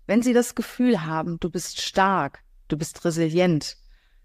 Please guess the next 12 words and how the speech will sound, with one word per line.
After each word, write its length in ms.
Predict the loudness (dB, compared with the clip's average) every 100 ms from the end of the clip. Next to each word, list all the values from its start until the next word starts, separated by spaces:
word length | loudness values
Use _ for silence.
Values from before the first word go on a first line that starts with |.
| _
dann 200 | -2 0
können 180 | 2 2
sie 100 | 2
sich 300 | -2 -2 -4
auch 180 | -6 -4
auf 180 | -4 -4
dich 200 | -8 -6
verlassen. 600 | -2 -2 -2 -4 -10 -8
Genauso 580 | -2 2 2 4 2 2 -2 -14 _ -4
wie 120 | -2
sich 260 | -2 -4
Kinder 640 | -4 0 2 2 2 0